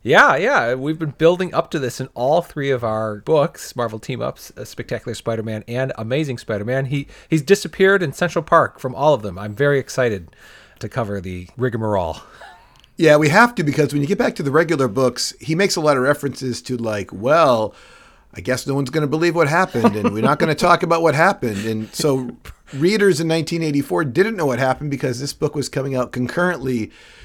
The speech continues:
Speaker 2: The storyline had already moved as if it had been all twelve issues, right?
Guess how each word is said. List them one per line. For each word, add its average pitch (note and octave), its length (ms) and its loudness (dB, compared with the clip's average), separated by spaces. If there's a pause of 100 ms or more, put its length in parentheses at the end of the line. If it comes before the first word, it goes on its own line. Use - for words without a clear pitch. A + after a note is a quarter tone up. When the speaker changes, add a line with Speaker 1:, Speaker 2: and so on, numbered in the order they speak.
(240)
Speaker 2:
The B2+ 80 -8
storyline F3+ 480 2
had D#3 140 2
already F3+ 180 4
moved F3 260 0
as D#3+ 140 0
if F3 140 0
it D3 120 -6 (140)
had C#3 180 0
been F3 120 2
all F3 120 4
twelve E3 240 2
issues, F#2 320 -4
right? A2+ 240 -6